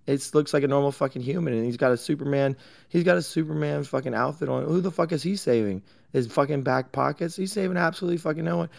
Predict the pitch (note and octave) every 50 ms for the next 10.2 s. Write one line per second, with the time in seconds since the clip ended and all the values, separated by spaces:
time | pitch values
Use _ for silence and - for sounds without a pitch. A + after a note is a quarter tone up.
0 | - - - _ - C#3 D3 E3 E3 D3+ D#3+ E3 D#3+ D#3 D3+ C#3+ C3+ - D3+ -
1 | D3 C#3+ C#3 B2+ - - - D#3 D#3+ D3+ - - D3+ C#3 C3 C#3+ C#3+ D3 D#3+ D#3+
2 | D#3+ D3+ - D#3 D3+ - C#3 C3 B2 - D#3 D#3 D#3+ D#3 - - D#3+ D#3+ D#3 D#3
3 | D3+ C#3+ B2 A2+ - C3 C3 C3 B2 B2 B2 B2 B2 - - - - - _ _
4 | _ - C3 B2+ A#2+ - - B2+ B2 A#2+ - - B2 - - - D3+ D3 D3+ D#3
5 | D#3+ D3+ D3 C#3 C3 - C#3+ C#3+ D3 C#3+ C#3+ C#3+ C#3 C#3 D#3 D#3+ C#3+ - - D3+
6 | D3 - - - - D#3 C#3+ C#3 C#3 C#3 C#3+ E3+ F#3 D#3 E3 F#3+ A3 G#3 F#3+ E3+
7 | D3 D3 D#3+ F3+ - F3+ F3 D#3 D3+ C#3+ D#3+ D#3 D#3 D#3+ F3+ F#3 E3+ C#3 B2+ C3+
8 | B2+ - C#3+ C#3+ C#3 B2+ C#3 D#3 D#3 - - F3 F#3 - F#3+ D3 E3+ - - -
9 | - - - - E3 F3 F3 F#3+ F#3+ F3+ F3+ F#3+ A#3+ D#4+ - - - - - G#2
10 | F#2 - - -